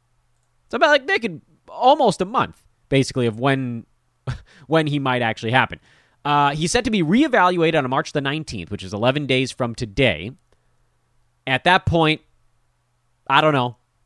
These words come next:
Like, what are we, what are we expecting to learn from, uh, a DeAndre Hunter reevaluation? Uh, he was injured.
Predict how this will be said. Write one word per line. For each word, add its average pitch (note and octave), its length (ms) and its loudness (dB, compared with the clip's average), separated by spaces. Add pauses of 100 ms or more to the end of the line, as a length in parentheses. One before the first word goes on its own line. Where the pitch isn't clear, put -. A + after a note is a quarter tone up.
(380)
Like, B2 160 0
what E3 160 6
are - 20 6
we, F3+ 160 2
what D#3+ 220 2
are G#3 40 4
we G3+ 120 2
expecting D#3+ 840 -4
to C#3+ 260 -2
learn B2+ 600 -2 (420)
from, C#3+ 680 -2 (720)
uh, A2 480 -2
a D3 160 -2
DeAndre C3+ 600 -4
Hunter A#2+ 640 -6 (800)
reevaluation? B2 1080 0 (880)
Uh, A#2 560 0 (1300)
he F#3 220 -4
was A3 180 0
injured. F#3 680 0